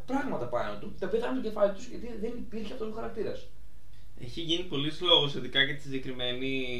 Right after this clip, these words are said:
Speaker 2: τύπισσα. Αυτό που λες με το όνομα Ντίσα, όντως, πολύ καλό, γιατί οι Νάνοι γενικά το έχουν αυτό με τα ονόματα. Π.χ. ο
Speaker 1: Κληρονο-,
Speaker 2: Θόρι
Speaker 1: κληρονομικότητα.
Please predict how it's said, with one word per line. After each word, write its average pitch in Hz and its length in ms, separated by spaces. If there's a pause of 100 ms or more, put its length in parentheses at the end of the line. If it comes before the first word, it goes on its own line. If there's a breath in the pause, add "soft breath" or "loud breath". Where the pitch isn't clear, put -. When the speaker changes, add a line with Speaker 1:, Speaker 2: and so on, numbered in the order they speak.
(380)
Speaker 2:
τύπισσα. 120 600 (580 soft breath)
Αυτό 127 260
που 143 80
λες 160 180
με 170 100
το 147 120
όνομα 156 280
Ντίσα, 147 320
όντως, 143 300
πολύ 135 200
καλό, 127 280
γιατί 123 360
οι 139 80
Νάνοι 139 260
γενικά 139 400
το 147 80
έχουν 151 200
αυτό 147 180
με 127 100
τα 123 100
ονόματα. 117 420
Π.χ. 135 260
ο 135 40
Speaker 1:
Κληρονο-, 127 240
Speaker 2:
Θόρι 160 220
Speaker 1:
κληρονομικότητα. 131 720